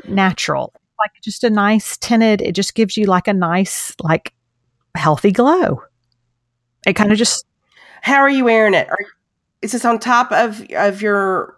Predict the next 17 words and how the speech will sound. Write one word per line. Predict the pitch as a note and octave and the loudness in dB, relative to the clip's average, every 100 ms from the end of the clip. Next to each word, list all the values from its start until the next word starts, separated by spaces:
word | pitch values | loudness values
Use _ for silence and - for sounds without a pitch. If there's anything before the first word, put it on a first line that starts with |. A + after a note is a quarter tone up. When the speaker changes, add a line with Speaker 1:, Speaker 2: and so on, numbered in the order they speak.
| _ | _
Speaker 2:
rose | - G3 A3+ A3 | -6 0 0 0
hip | A3 G#3+ | -4 0
oil | G3+ F#3+ G3 | 2 2 2
moisturizing? | G3+ G3+ G#3 G3 G3+ F#3+ G3 F#3+ G3 - _ _ - _ | -2 -4 -2 0 0 -2 -2 -2 -4 -10 _ _ -20 _
Is | - G3 | -6 -4
this | G3+ | -2
in | F3 | -4
place | - G#3 A3 A#3 | 0 0 0 -4
of | |
something? | A3 G#3 A3 G#3+ G#3 G3+ | -2 0 2 2 2 2
Is | E3 | -2
this | F3 E3+ | -6 -6
like | E3 D#3+ | -6 -6
a | |
C | - A3+ | -6 -8
C | G#3+ A3 | -6 -8
cream? | A3+ A3 G#3+ A3 G#3+ G#3 G#3 | -6 -4 -2 0 0 -2 -6